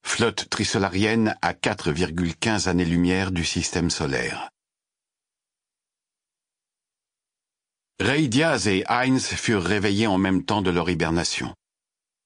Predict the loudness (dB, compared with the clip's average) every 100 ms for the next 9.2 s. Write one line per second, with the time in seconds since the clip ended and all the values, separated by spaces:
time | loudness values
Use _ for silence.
0 | -2 0 2 2 2 2 2 2 0 0
1 | -2 0 2 2 2 -2 -2 -4 0 -2
2 | 0 0 0 -2 -2 -4 -8 -6 -8 -8
3 | -14 -16 _ _ _ _ _ _ _ _
4 | _ _ -2 2 2 0 -6 _ _ _
5 | -8 -2 -2 0 0 0 0 -2 0 0
6 | -2 0 -2 0 -2 0 -2 -2 -2 0
7 | 0 -2 -2 0 0 0 0 0 0 0
8 | 0 0 0 0 0 -4 -4 -4 -4 -6
9 | -6 -8